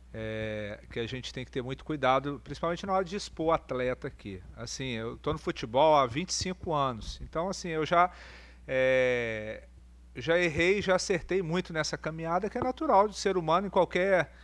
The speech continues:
em qualquer função. E você, como, e a gente como treinador de futebol, né, é, a gente tem que analisar todo o conjunto, toda uma estrutura,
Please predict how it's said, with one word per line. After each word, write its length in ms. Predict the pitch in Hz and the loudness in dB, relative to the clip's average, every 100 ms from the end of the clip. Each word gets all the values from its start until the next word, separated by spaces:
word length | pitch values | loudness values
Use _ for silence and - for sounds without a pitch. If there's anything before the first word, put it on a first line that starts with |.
| - - - | -20 -20 -18
em 40 | |
qualquer 300 | - 147 160 | 0 2 2
função. 580 | 160 202 190 - 123 110 | 2 0 0 2 2 0
E 140 | 180 262 | -6 2
você, 600 | 277 220 - 190 220 196 | 4 4 4 4 4 2
como, 360 | 175 156 156 135 | -2 -2 -2 0
e 120 | 147 | 2
a 80 | 143 | 2
gente 220 | 185 - | 0 -2
como 160 | 170 | -6
treinador 440 | 147 151 139 131 131 | -2 -2 -2 -2 -6
de 80 | - | -6
futebol, 680 | 127 - 110 127 165 151 - - - - | -12 -12 0 4 4 4 -2 -20 -20 -12
né, 260 | 117 131 170 - - - | -4 -4 -4 -12 -20 -12
é, 640 | - 117 117 113 113 110 123 | -4 -2 -2 -2 -4 -6 -6
a 120 | 120 | -4
gente 200 | 147 151 | -4 -4
tem 140 | 180 | -6
que 80 | 170 | -2
analisar 380 | 180 180 156 170 | -2 -2 0 0
todo 440 | - 240 302 302 | 0 -2 -2 -2
o 40 | 277 | -8
conjunto, 640 | - 226 147 151 208 - | 0 0 0 -2 -4 -4
toda 200 | - 226 | -2 -2
uma 120 | 233 | -2
estrutura, 760 | 220 - 214 - 175 202 202 | -6 -6 -8 -4 2 4 4